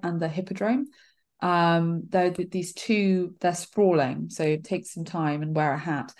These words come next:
<laughs> But, um, but yeah, the, it's got one of the remains of one of the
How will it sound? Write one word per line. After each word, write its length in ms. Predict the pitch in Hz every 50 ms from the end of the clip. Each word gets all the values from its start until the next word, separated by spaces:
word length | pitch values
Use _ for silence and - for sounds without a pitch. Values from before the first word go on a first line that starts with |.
| - - -
<laughs> 200 | - - _ -
But, 380 | 208 240 - 196 190 190 190
um, 180 | 196 185 180 - - 330 - _ _ _ _ _ _
but 340 | - 185 185 175 - - - -
yeah, 240 | - 226 208 196 180
the, 260 | 175 175 170 - -
it's 120 | 190 185 185
got 240 | - 220 190 175 196
one 100 | 202 196
of 160 | 196 190 190 - - _ -
the 100 | - 185
remains 380 | 180 185 185 190 190 190 190 190
of 100 | 185 185
one 140 | 185 180 175
of 100 | 170 -
the 120 | 180 175